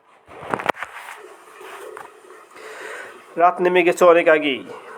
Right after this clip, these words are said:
থেমে থেমে বৃষ্টি হচ্ছে এখন। খাওয়া দাওয়া শেষ করে আমি ল্যাপটপ খুলে বসে পড়লাম। কালকেই আমাকে একটা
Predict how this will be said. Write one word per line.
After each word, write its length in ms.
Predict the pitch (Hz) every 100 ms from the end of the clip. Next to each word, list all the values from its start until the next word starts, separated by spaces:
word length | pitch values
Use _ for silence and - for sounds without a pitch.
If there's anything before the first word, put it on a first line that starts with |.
| -
থেমে 240 | 165 170
থেমে 220 | 175 165 156
বৃষ্টি 340 | 165 - 165
হচ্ছে 280 | 156 - 156
এখন। 400 | 143 151 120 - - - - -
খাওয়া 260 | - 160 160
দাওয়া 200 | 156 151
শেষ 260 | - 156
করে 200 | - 151
আমি 140 | 147 143
ল্যাপটপ 380 | 143 147 165 -
খুলে 160 | - 147
বসে 280 | 131 131 139
পড়লাম। 320 | 127 123 117 - - - -
কালকেই 380 | 170 165 180 151
আমাকে 280 | 151 147
একটা 420 | 143 - - 135